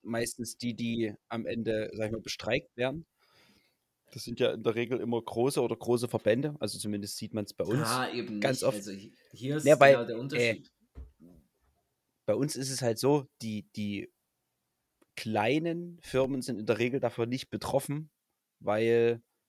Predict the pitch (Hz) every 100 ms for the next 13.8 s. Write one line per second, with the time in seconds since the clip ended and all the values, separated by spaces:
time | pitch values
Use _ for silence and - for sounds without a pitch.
0 | _ _ _ _ _ _ _ _ _ _
1 | _ _ _ - - 120 117 110 - 135
2 | 135 110 - 120 131 127 120 110 120 113
3 | 104 113 113 110 110 - _ _ _ _
4 | _ _ - - - 131 143 135 120 -
5 | 135 139 120 131 123 _ 101 107 131 131
6 | 131 - _ _ _ _ _ _ 117 110
7 | 120 - 120 120 120 120 113 117 117 107
8 | 104 107 123 120 117 110 117 120 120 104
9 | 98 113 104 - 107 110 - 107 - 101
10 | 107 123 - 113 107 120 127 123 - 120
11 | 117 - - _ _ _ _ _ _ _
12 | 95 - 107 - - 120 120 - 104 -
13 | - 101 104 104 98 95 92 92